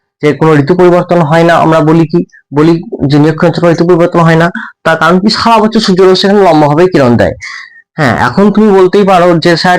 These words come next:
তাহলে কি একুশে জুন যে আমাদের, আহ, কর্কটক্রান্তি রেখার উপর লম্বাভাবে কিরণ দেয়, হ্যাঁ, এবং যে আমাদের, আহ, বাইশে ডিসেম্বর মকরক্রান্তি রেখার উপর লম্বাভাবে কিরণ দেয়, ওগুলো এক একটা ঘটনা, এক একটা ঘটনা, ওগুলো ছাড়া বাদ দাও। কিন্তু সারা বছর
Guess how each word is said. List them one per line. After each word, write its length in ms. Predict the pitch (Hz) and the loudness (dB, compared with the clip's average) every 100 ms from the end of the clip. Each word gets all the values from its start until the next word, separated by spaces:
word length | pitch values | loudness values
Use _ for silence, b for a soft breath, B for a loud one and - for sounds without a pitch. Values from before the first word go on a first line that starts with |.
| 175 | 0
তাহলে 180 | 170 170 | 0 0
কি 140 | 185 160 | 0 -2
একুশে 380 | 143 180 190 175 | 0 0 2 0
জুন 260 | 160 180 139 139 B B B _ | 2 2 0 -2 B B B _
যে 120 | 135 | -4
আমাদের, 420 | 151 156 151 165 156 - 151 | 0 0 0 0 0 0 0
আহ, 480 | 147 143 135 131 131 127 127 120 | 2 2 2 2 2 2 0 0
কর্কটক্রান্তি 420 | 139 147 175 165 170 | -2 -2 -2 0 0
রেখার 240 | 160 160 | 0 -2
উপর 140 | 151 156 | 0 0
লম্বাভাবে 400 | 156 156 156 156 | 2 0 0 0
কিরণ 220 | 151 156 151 | 2 2 2
দেয়, 220 | 147 147 147 B B _ | 2 2 0 B B _
হ্যাঁ, 160 | 165 156 | -2 0
এবং 240 | 139 156 151 143 | 2 2 2 2
যে 100 | 147 | 0
আমাদের, 340 | 143 143 147 139 127 | 0 0 0 2 0
আহ, 340 | 131 127 127 120 | 0 0 0 -2
বাইশে 340 | 127 156 170 180 | 0 0 0 0
ডিসেম্বর 500 | 151 - 190 175 143 139 147 | 0 0 2 2 0 0 -2
মকরক্রান্তি 420 | 147 160 156 156 | -2 -2 -2 0
রেখার 220 | 165 147 156 | -2 -2 -2
উপর 100 | 160 | 0
লম্বাভাবে 300 | 151 147 147 | 0 0 -2
কিরণ 200 | 156 156 | 0 0
দেয়, 140 | 143 147 B B B - | 0 -2 B B B -6
ওগুলো 200 | 190 226 | -2 2
এক 160 | 170 170 | 2 0
একটা 220 | 175 208 | -2 -2
ঘটনা, 360 | 156 151 160 175 196 131 | -2 -2 0 0 0 0
এক 60 | 135 | -2
একটা 240 | 147 - | -4 -4
ঘটনা, 320 | 139 135 151 170 - - | -2 -2 0 0 -2 -2
ওগুলো 300 | 131 139 151 160 - - | -2 2 2 0 -6 -10
ছাড়া 260 | - 127 | -4 -2
বাদ 180 | 131 120 113 | -2 -2 -2
দাও। 140 | 170 226 B B B - | -4 -4 B B B -4
কিন্তু 220 | 156 233 | -2 0
সারা 260 | 220 147 151 | -2 -2 0
বছর 220 | 156 175 | 0 0